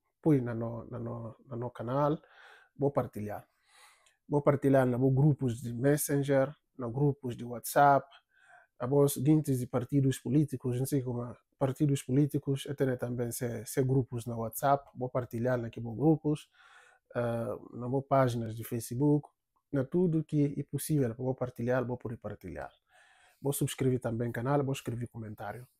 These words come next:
Bom, ah, está claro, né? Em relação a Brahma Camara, ah, mensagem é clara. Brahma Camara, quando participa nas eleições,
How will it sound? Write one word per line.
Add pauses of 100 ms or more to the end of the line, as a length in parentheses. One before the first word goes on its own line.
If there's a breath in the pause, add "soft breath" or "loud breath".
(840)
Bom, (200)
ah, (540)
está
claro, (120)
né? (720)
Em
relação
a
Brahma
Camara, (800)
ah, (300)
mensagem
é
clara. (500)
Brahma
Camara, (160)
quando
participa
nas
eleições,